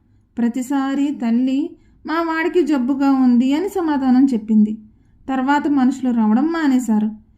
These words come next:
ఇంకొక మనిషిని పెట్టుకుని ఉంటారు అని అనుకుంది ఆవిడ. ఒక నెల గడిచింది. చిన్న గుమస్తా దగ్గర ఉన్న డబ్బంతా అయిపోయింది.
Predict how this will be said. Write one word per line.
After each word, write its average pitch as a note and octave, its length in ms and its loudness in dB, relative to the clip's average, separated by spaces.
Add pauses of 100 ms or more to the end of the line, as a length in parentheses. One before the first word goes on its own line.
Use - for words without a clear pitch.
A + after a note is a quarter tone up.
(380)
ఇంకొక F#4 420 -4
మనిషిని F4+ 440 -2
పెట్టుకుని C#4+ 400 -2
ఉంటారు A3+ 500 2
అని A3+ 160 4
అనుకుంది A3+ 480 2
ఆవిడ. A3+ 420 -2 (840)
ఒక C#4 160 -8
నెల D4+ 220 -4 (120)
గడిచింది. G#3+ 520 -2 (360)
చిన్న A#3 240 2
గుమస్తా D4 480 0
దగ్గర C#4+ 320 -2
ఉన్న C4+ 360 0
డబ్బంతా A#3+ 580 2
అయిపోయింది. A3 720 2